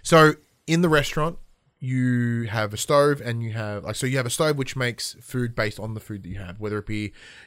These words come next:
you know, initially it's the idea of, like, baked potatoes and corn, and then as you pro-, as you progress with more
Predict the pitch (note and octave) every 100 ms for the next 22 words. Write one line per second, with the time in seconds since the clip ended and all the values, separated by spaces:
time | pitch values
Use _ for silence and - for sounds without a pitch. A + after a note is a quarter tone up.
0 | - G2+ G2 C3 D#3+ D#3+ E3 D3+ D3 C#3
1 | A#2+ A2+ A2 G#2+ G2 F#2 A2+ G#2 - C#3+
2 | C3 C3 B2+ B2 A#2+ E2+ F2 - - B2
3 | B2 B2 B2 A#2+ - - G2 F#2+ G2 G#2
4 | A2 G#2+ - - A2 - A2+ B2 C3+ C#3
5 | B2 A#2+ A#2 - A2+ G#2+ A2+ A2 G#2+ G#2